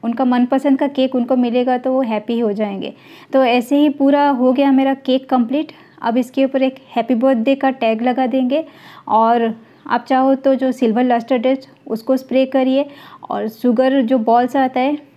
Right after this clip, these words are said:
वो लगाएंगे। उसके बिना कोई भी baker का cake complete नहीं होता है। तो आप देखो ये कितना सुंदर लग रहा है। तो I hope आपको ये video पसंद आया होगा। अगर अच्छा लगा हो ना guys ज़रूर like करिए, share करिए and channel में पहली बार हो तो subscribe ज़रूर कर लीजिए।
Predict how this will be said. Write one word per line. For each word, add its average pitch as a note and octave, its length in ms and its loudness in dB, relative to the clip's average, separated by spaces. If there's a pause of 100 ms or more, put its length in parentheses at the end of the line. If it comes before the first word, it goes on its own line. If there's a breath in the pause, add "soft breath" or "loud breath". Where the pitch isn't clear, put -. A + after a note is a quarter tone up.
वो A#3+ 120 2
लगाएंगे। C4 460 2
उसके B3+ 380 -2
बिना C4 340 0 (460 loud breath)
कोई B3+ 240 2
भी C#4+ 160 4
baker B3 320 0
का C4 140 -2
cake B3+ 320 -2 (240 loud breath)
complete A#3 380 -2
नहीं A#3 260 0
होता B3 320 -2
है। C4 180 -4 (240)
तो A#3+ 100 -4
आप A#3 160 -2
देखो A3 380 -4
ये B3 160 -4
कितना B3+ 320 -2
सुंदर C4 300 0
लग B3 180 0
रहा B3+ 120 0
है। D4 100 -2 (720 soft breath)
तो A3+ 80 0 (300)
I A#3+ 140 2
hope D#4+ 380 -2
आपको C4+ 280 0
ये C#4 120 2
video C#4 240 2
पसंद C4+ 360 2
आया C4+ 160 2
होगा। C4+ 260 0 (100)
अगर C4+ 200 0
अच्छा C4+ 260 0
लगा C4 220 0
हो C4+ 60 0
ना C4 140 0
guys B3+ 220 0
ज़रूर A3+ 300 0
like A3+ 400 -2
करिए, B3+ 300 0
share C4 380 0
करिए C#4 440 0
and B3 240 -2
channel A#3+ 200 -2
में B3+ 120 0
पहली A#3 340 -4
बार B3 140 -4
हो C4 60 -2
तो C#4+ 80 -4
subscribe C#4 600 -2
ज़रूर A3 240 2
कर A3 180 -2
लीजिए। A3 400 -4